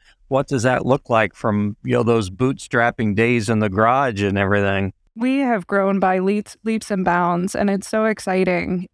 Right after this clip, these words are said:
Speaker 2: You know, it's hard sometimes for me to even walk in the shop and remember those days where I was rolling up my sleeves and sanding the boards. <laughs>
Speaker 1: <laughs>
Speaker 2: But it wasn't actually that long ago. It was five years or something, four years ago that I was sanding boards.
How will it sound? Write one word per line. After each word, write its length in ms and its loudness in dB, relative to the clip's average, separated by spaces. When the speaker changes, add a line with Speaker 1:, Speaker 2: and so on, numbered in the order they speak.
Speaker 2:
You 120 -2
know, 320 0
it's 320 -2
hard 380 -2
sometimes 480 -2
for 80 -6
me 120 0
to 80 2
even 360 0
walk 260 0
in 80 -2
the 100 0
shop 300 0
and 100 -2
remember 300 0
those 260 0
days 280 0
where 100 2
I 160 2
was 200 0
rolling 320 2
up 100 -2
my 160 -2
sleeves 460 -2
and 180 -2
sanding 420 0
the 80 0
boards. 720 -2
<laughs> 40 -20
Speaker 1:
<laughs> 440 2
Speaker 2:
But 100 -2
it 120 0
wasn't 300 0
actually 380 0
that 200 2
long 260 2
ago. 300 -2
It 100 -10
was 320 -14
five 280 0
years 300 0
or 80 0
something, 400 -2
four 220 -2
years 280 0
ago 220 0
that 120 0
I 80 2
was 140 0
sanding 340 0
boards. 560 -4